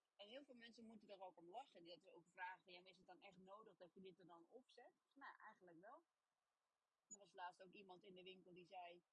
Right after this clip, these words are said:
"Ben je gevaccineerd?" "Ja, de mensen die gevaccineerd gaan dood, hè. Ze gaan allemaal dood. Ze vallen met bosjes neer." En dat ik dacht: "Waarom? Waarom vertel je mij dit? Ik zit hier niet op te wachten. Ik heb hier niks aan." Het,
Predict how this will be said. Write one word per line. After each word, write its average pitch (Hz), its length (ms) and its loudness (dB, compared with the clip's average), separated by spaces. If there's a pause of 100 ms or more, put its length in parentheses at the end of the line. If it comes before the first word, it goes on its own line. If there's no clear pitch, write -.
(260)
"Ben 254 100 -10
je - 60 -10
gevaccineerd?" 226 600 -6 (420)
"Ja, 277 140 0
de 269 60 4
mensen 262 280 4
die 254 100 4
gevaccineerd 262 480 -4
gaan 247 120 6
dood, 285 240 6
hè. 247 160 -8 (160)
Ze - 100 -14
gaan 269 160 -6
allemaal 294 240 0
dood. 294 220 8 (180)
Ze - 140 -8
vallen 302 240 -4
met 254 160 2
bosjes 311 340 2
neer." 262 240 -2 (460)
En 196 60 -14
dat 208 120 -8
ik 208 100 -12
dacht: 196 200 -8 (360)
"Waarom? 294 440 -4 (220)
Waarom 294 500 0 (100)
vertel 254 320 0
je 269 140 4
mij 220 160 -2
dit? 202 200 2 (320)
Ik 226 160 -10
zit - 280 -4
hier 269 80 4
niet 233 160 2
op 180 120 -10
te 185 120 -6
wachten. 254 460 -2 (240)
Ik - 140 -10
heb 208 240 0
hier 302 180 6
niks 262 320 -2
aan." 262 340 -4 (840)
Het, 226 140 -6